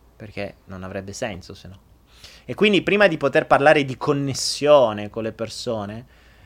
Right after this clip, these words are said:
eh, ragioniamo prima di connessione con noi stessi, perché, attenzione ragazzi, le prime persone a cui diciamo bugie siamo noi stessi. <laughs>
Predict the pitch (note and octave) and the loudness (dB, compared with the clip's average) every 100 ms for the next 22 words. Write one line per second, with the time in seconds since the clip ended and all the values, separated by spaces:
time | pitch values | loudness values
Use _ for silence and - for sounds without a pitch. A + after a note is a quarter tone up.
0 | - _ _ - C3+ C3 B2 A#2+ A#2+ A#2+ | -20 _ _ -10 -2 0 4 4 4 2
1 | A#2+ B2 C#3 C#3 D#3+ G3 G#3 - E3 C#3+ | 0 2 2 2 2 4 4 2 0 0
2 | C#3 C3 - D#3 B2+ A#2 G#2+ - A#2+ F#2+ | -2 -4 -2 -2 -2 -4 -8 -6 -4 -4
3 | - - B2+ C#3+ D#3 F#2+ A#2+ A2+ E3 C#3 | -6 -6 -4 2 4 2 -4 0 4 4
4 | A#2 A#2+ B2 - G#2+ - _ _ _ _ | 2 0 -2 -4 -14 -14 _ _ _ _
5 | B2+ B2 C3 C3+ G3 F#3+ F3+ D#3+ - - | -8 -4 -2 -2 0 2 2 0 0 4
6 | F3+ D#3+ B2 A2 - - A2+ - C#3 C3+ | 6 6 4 -2 -6 -12 -14 -8 -6 -6
7 | C3 D#3 D3 C3+ C3+ C#3 F3+ A2+ G#2+ G#2 | -2 0 0 -2 -6 -2 -2 -2 -4 -8
8 | G#2 F#2 - B2 G2 - G#2 - _ _ | -10 -12 -2 -2 -2 -10 -16 -20 _ _
9 | - - _ - - | -18 -18 _ -20 -20